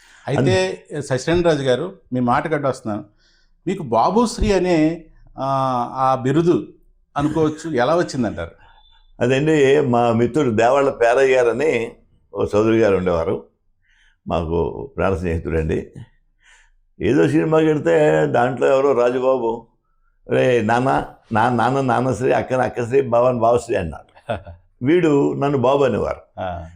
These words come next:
Speaker 2: "రే, రేపటి నుంచి నువ్వు బాబు రా" అన్నాడు.
Speaker 1: ఏ.
Speaker 2: అది పాపులర్ అయిపోయింది. అది పాపులర్ అవటం తప్ప కవిగా నాకు బాబుశ్రీ గారిని రా-, రాలేదండి.
Speaker 1: అంటే అది ఒక మీ మిత్రుడు మీకు ఇచ్చిన
Speaker 2: ఇచ్చిన
Speaker 1: బిరుదు.
Speaker 2: ఓ-, ఒక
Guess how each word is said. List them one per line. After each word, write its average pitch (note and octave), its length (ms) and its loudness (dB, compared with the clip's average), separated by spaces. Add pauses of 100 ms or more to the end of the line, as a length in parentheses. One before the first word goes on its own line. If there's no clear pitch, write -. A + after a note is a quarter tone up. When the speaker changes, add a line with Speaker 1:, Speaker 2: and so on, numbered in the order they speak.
Speaker 2:
"రే, D3+ 120 4
రేపటి C#3+ 380 2
నుంచి D3 140 -4
నువ్వు D3+ 180 -2
బాబు B2 260 2
రా" A2+ 140 2
అన్నాడు. F#2+ 680 -6
Speaker 1:
ఏ. E2+ 120 -16 (460)
Speaker 2:
అది D3+ 220 2
పాపులర్ C#3 420 2
అయిపోయింది. G#2 520 0 (580)
అది B2 140 0
పాపులర్ B2+ 380 2
అవటం C3 460 0 (140)
తప్ప B2 380 -2 (680)
కవిగా G3 340 2
నాకు F3+ 380 4
బాబుశ్రీ D3 540 0
గారిని C#3+ 200 -2
రా-, G#2+ 260 -2
రాలేదండి. G2+ 520 -2 (500)
Speaker 1:
అంటే C3 460 -8
అది B2+ 260 -6
ఒక D3+ 220 -2
మీ C3+ 160 -2
మిత్రుడు F3+ 540 2
మీకు D#3 420 -6
ఇచ్చిన D#3+ 460 -8
Speaker 2:
ఇచ్చిన D#3 200 2
Speaker 1:
బిరుదు. - 340 -2
Speaker 2:
ఓ-, C#3 280 2
ఒక G#2+ 80 0